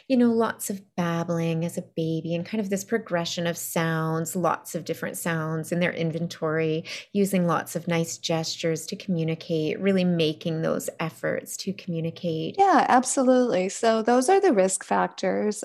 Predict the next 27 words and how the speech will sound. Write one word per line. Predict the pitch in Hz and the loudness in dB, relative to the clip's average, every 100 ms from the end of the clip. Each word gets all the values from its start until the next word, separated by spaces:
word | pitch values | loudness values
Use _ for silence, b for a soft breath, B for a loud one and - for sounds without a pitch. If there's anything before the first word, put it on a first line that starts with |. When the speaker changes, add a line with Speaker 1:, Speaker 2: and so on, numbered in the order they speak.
| - | -4
Speaker 2:
Um, | 196 185 185 185 185 - - _ - | -2 -2 -2 -4 -8 -10 -16 _ -2
but | 214 220 | 0 4
there | 233 | 8
are | 226 | 8
also | 220 240 - 294 247 196 - | 8 6 4 6 4 2 -6
some | - 196 | -6 -4
developmental | 190 185 190 - 180 208 214 | -2 2 2 4 0 -2 -2
milestones | 196 165 160 226 - - 92 - 196 - - | -2 -2 -2 -4 -4 -4 -4 -6 -4 -4 -4
that | 180 - | -4 -2
we're | 175 | -4
looking | 180 175 - 190 | -6 -8 -6 -6
at | 180 165 180 - | -4 -4 -6 -6
at | 180 185 - | -6 -6 -8
different | 175 185 180 - - | -8 -6 -8 -8 -12
Speaker 1:
Mm. | 196 - - | -12 -12 -14
Speaker 2:
stages. | - - 196 185 180 180 - 170 - - - - - | -8 0 4 4 4 0 -6 -4 -6 -8 -10 -10 -6
Um, | 185 175 170 180 - B B | -2 -2 -4 -8 -10 B B
and | - 240 | 6 6
again, | 254 294 | 8 8
there's | 320 330 | 8 6
a | 320 | 4
lot | 254 214 | 4 6
of | 247 | 6
variability, | 240 196 208 220 190 165 185 202 233 349 427 B B B - | 4 2 2 0 -2 -2 -2 -2 -2 -2 -6 B B B -2
but | 240 240 | 0 6
there's | 262 262 | 6 6
some, | 285 269 254 254 | 4 4 6 4